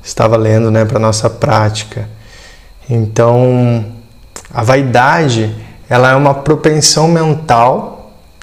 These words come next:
que são atributos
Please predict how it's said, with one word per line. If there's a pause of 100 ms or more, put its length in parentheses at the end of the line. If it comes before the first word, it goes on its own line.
(180)
que
são (580)
atributos